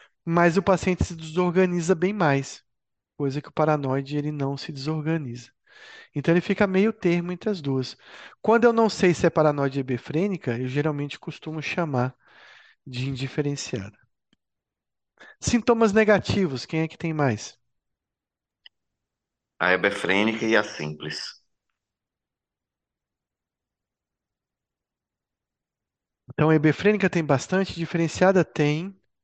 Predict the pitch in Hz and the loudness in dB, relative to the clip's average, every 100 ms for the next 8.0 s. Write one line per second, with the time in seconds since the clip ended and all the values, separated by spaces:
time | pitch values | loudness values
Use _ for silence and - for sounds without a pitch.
0 | _ _ _ - 131 151 139 175 170 151 | _ _ _ -2 2 2 2 0 2 4
1 | 120 123 123 131 139 131 - 117 107 120 | 4 2 -4 -4 -2 -2 -6 -12 -10 -12
2 | - 123 120 131 - - 113 117 - 151 | -8 -6 -2 -4 -4 -8 -8 -8 -10 -10
3 | 131 - 135 - 113 113 120 135 - - | -12 -14 -14 -12 -14 -12 -10 -10 -10 -12
4 | - - - _ - - - - - 208 | -20 -20 -20 _ -20 -20 -4 0 0 2
5 | 196 196 160 156 156 - 175 135 143 - | 0 0 2 2 2 0 -2 0 -6 -8
6 | 175 147 147 151 143 127 131 147 131 - | -6 -4 -2 -2 -2 -4 -4 -8 -10 -12
7 | 147 127 123 123 135 139 - 107 - - | -10 -10 -8 -8 -6 -6 -10 -20 -20 -20